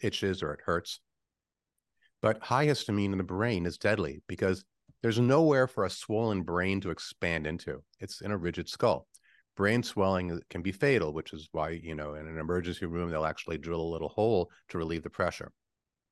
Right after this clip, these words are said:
So histamine also regulates neurochemical release in the brain. So even a mildly elevated brain histamine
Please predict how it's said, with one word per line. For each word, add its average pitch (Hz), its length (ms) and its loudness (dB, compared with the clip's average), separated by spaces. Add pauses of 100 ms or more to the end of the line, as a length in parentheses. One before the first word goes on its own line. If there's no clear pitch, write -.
(760)
So 101 360 2 (220)
histamine 151 460 4
also 127 520 4
regulates 101 600 0 (300)
neurochemical 110 680 4
release 80 320 -4
in 87 80 -2
the 90 80 -2
brain. 95 420 0 (500)
So 98 280 2
even 139 320 4
a 104 100 2
mildly 104 520 4
elevated 82 520 -2
brain 85 240 0
histamine 80 600 -8